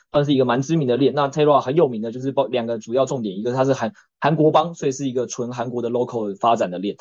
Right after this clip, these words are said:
那另外一个点就是说，这个链上的设计确实都很精妙，然后他们也强调一个虚实整合，所以听起来就是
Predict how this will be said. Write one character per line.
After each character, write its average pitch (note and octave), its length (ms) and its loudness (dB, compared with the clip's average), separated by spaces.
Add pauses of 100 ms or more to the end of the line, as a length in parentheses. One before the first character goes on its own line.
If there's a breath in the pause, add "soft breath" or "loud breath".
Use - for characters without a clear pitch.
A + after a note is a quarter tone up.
(220 soft breath)
那 D3 100 4
另 D#3+ 140 2
外 D#3 100 4
一 C#3 40 6
个 C#3 60 8
点 B2 160 2
就 A#2+ 80 -2
是 C3+ 60 2
说， B2+ 320 6 (240 loud breath)
这 E3 100 0
个 D3 220 6
链 E3 240 4
上 E3 140 0
的 C#3+ 40 -2
设 D3+ 180 0
计 D3+ 140 -6
确 C#3 200 -2
实 A#2 200 -8
都 C3+ 140 0
很 A#2+ 140 -4
精 A#2 180 -8
妙， B2+ 140 -4
然 - 20 -4
后 A#2+ 80 -6
他 C#3 80 -6
们 C3 80 -6
也 G#2+ 80 -6
强 A2 180 -8
调 A#2 200 2
一 A2 80 -2
个 G#2+ 180 -2
虚 D3 240 -2
实 A#2+ 200 -6
整 G#2+ 200 -2
合， - 160 -12
所 F3 140 2
以 - 20 -2
听 G#3 160 4
起 F#3+ 80 4
来 - 60 6
就 D3+ 80 2
是 D#3 180 0